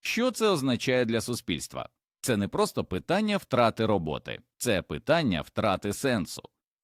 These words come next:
Протягом усієї історії людства робота була не лише джерелом доходу,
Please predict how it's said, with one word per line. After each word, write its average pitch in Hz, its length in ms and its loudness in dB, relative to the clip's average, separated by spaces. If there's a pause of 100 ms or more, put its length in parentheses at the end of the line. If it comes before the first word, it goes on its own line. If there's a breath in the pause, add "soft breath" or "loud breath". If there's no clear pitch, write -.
Протягом 208 500 4
усієї 92 500 2
історії 78 500 -2
людства 98 440 0
робота 147 440 2
була 196 260 4
не 202 100 0
лише 208 320 2
джерелом 101 500 2
доходу, 120 560 2